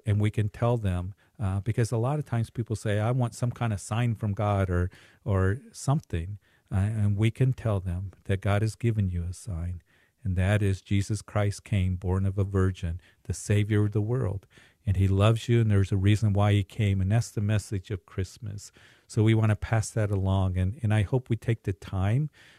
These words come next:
to minister to people during this time, because I think their hearts are, are more open to, to hearing about it, uh, even though culture, you know, is very antagonistic against us, uh, and, uh,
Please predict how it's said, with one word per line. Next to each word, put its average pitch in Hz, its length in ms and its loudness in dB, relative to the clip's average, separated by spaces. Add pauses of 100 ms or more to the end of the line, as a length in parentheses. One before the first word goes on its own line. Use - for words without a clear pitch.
(120)
to - 120 0
minister 110 680 2
to - 140 -6
people 135 380 -2
during 123 340 0
this 123 140 -2
time, 131 300 -4
because 104 220 -2
I 104 80 4
think 110 300 0
their 101 120 -2
hearts 117 440 -2
are, 92 240 2 (400)
are 101 160 2
more 113 560 4
open 127 440 2
to, 98 320 -2
to 98 300 -2
hearing 113 480 2
about 120 360 0
it, 143 180 -2 (280)
uh, 101 260 0
even 117 320 2
though 120 320 4 (160)
culture, 123 580 2 (300)
you 107 100 2
know, 110 140 4
is 104 100 2
very 117 380 4
antagonistic 117 960 0
against 98 480 -2
us, 143 300 -6 (280)
uh, 95 380 2 (140)
and, 101 420 2 (260)
uh, 117 280 -6